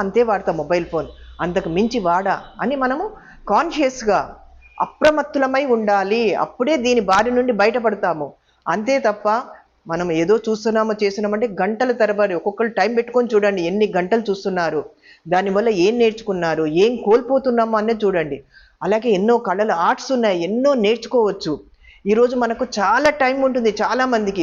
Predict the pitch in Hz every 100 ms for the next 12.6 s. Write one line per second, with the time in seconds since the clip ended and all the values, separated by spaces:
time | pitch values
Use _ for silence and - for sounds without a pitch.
0 | 151 160 208 214 214 226 226 240 254 254
1 | 285 262 262 302 339 - - - 190 214
2 | 240 233 226 226 208 196 180 170 143 180
3 | 220 254 247 247 247 247 247 240 247 339
4 | 508 - - 175 208 196 151 175 247 262
5 | 233 214 208 196 202 196 190 175 165 240
6 | 370 - - - 175 226 240 226 214 185
7 | 214 180 170 151 139 - _ _ 147 165
8 | 202 202 180 202 208 175 156 262 - -
9 | - - 180 220 269 233 190 175 247 190
10 | 165 - 151 147 143 175 220 208 165 170
11 | 151 156 220 247 233 226 214 202 - 190
12 | 202 247 240 220 208